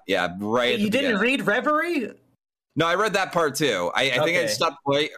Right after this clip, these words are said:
Speaker 1: right around, um, right around where Luffy and Zoro are fighting off against Hawkins.
Speaker 2: Okay.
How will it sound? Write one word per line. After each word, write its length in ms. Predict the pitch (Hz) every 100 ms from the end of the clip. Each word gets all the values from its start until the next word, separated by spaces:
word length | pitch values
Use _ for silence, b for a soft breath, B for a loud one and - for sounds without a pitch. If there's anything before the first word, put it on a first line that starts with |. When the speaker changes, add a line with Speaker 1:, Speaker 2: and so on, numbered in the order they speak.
| 127
Speaker 1:
right 600 | 113 113 117 147 160 165
around, 880 | 151 143 143 139 135 131 127 113 -
um, 920 | 113 110 110 107 107 101 101 98 92 92 _ _ _ _
right 380 | 113 131 165 175
around 560 | 160 151 151 147 135 107 101
where 680 | 127 127 123 120 117 113 104
Luffy 440 | 117 139 135 139
and 140 | 123
Zoro 460 | 117 117 113 117 110
are 120 | 104
fighting 440 | - 113 107 107 104
off 220 | 104 101
against 420 | 98 98 92 - - -
Hawkins. 960 | 98 87 - 73 76 78 85 - - _ _ -
Speaker 2:
Okay. 400 | - 120 98